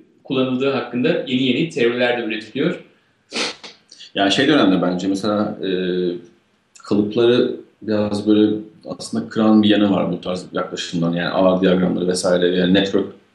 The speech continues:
Speaker 2: yani ağ düşüncesi veya network thinking dediğimiz şeyin bir, e, güzel yanı bence. Kimlikleri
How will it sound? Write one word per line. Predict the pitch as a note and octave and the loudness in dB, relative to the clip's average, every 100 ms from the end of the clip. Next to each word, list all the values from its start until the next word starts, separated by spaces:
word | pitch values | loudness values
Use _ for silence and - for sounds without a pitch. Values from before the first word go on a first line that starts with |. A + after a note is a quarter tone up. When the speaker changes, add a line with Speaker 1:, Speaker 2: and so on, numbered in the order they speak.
| - - - - - | -4 0 0 -2 -4
Speaker 2:
yani | G2 F#2 - - - | 0 0 -2 -8 0
ağ | A2 A2+ | 4 4
düşüncesi | G#2+ - G#2 F#2+ F2+ F2+ G2 | 4 2 4 4 2 -2 -2
veya | F#2+ F#2 | -2 0
network | G2+ G2+ G#2 - | 0 0 -2 -2
thinking | G#2+ G#2 G2 | -4 -2 -2
dediğimiz | F#2+ F#2+ F#2+ | 2 2 2
şeyin | G#2 A#2+ - - - - _ - | 2 0 -2 -10 -20 -20 _ -2
bir, | A2+ A2+ - - | 2 2 -2 -2
e, | G2+ F#2+ G2 G2 G2+ G#2+ A2 | 2 4 4 2 -2 -4 -2
güzel | G2 G#2 G#2+ A2 G#2+ | 0 2 2 2 0
yanı | G2 F#2 | -2 -2
bence. | F#2 F#2 F3+ E3+ - | -2 -4 -6 -6 -10
Kimlikleri | - A2+ A2+ A2+ - - - A2+ A2+ - | -6 0 2 0 -6 -14 -8 -2 -2 -2